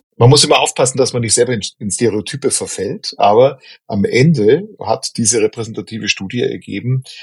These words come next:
dass Frauen und Männer schon unterschiedlich auf Stelleninserate reagieren. Ich habe ein plastisches Beispiel. Das ist die Erfordernisse der Qualifikation. Unternehmen suchen ja in der Regel Menschen mit bestimmten Vorqualifikationen,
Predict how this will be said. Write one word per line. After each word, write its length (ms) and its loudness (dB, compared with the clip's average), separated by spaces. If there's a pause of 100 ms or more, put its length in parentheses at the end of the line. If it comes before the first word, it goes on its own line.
(160)
dass 180 -2
Frauen 360 0
und 180 -6
Männer 320 -6
schon 400 -2
unterschiedlich 1300 -6 (100)
auf 580 2
Stelleninserate 1300 -4
reagieren. 720 -12
Ich 100 -6
habe 140 0
ein 180 2
plastisches 480 0
Beispiel. 580 0 (180)
Das 200 0
ist 320 -8
die 100 6
Erfordernisse 720 2
der 140 -4
Qualifikation. 1000 -6 (100)
Unternehmen 600 2
suchen 400 0
ja 260 -4
in 160 -10
der 140 -4
Regel 240 -6
Menschen 340 -6
mit 140 -10
bestimmten 720 -8
Vorqualifikationen, 1400 0